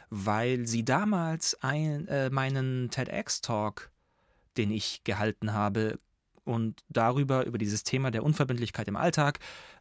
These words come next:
ähm, eine Folge gemacht hat in ihrem Podcast. Darüber habe ich sie kennengelernt, darüber haben wir uns dann auch, ähm, irgendwie sind wir in Kontakt gekommen.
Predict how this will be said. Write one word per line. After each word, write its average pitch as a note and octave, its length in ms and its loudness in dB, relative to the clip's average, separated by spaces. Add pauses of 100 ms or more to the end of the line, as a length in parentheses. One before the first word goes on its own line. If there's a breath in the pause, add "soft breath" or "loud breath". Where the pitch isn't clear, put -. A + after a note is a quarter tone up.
ähm, B2 520 2 (280)
eine C#3 200 2
Folge A3+ 340 2
gemacht G#2+ 420 0
hat G2 160 -6 (100)
in F3 180 6
ihrem C3+ 320 2
Podcast. A#2+ 520 0
Darüber C#3+ 360 2
habe B2 120 -2
ich - 120 -2
sie A2+ 280 2
kennengelernt, C3 680 2
darüber A#2 320 2
haben A2+ 180 0
wir A2+ 120 0
uns A2 140 -2
dann A2 140 -2
auch, - 300 -4 (160)
ähm, G#2+ 400 0
irgendwie A2 240 -2
sind G#2 120 -2
wir G#2+ 40 0
in G2+ 80 -2
Kontakt - 260 -2
gekommen. C#3+ 380 0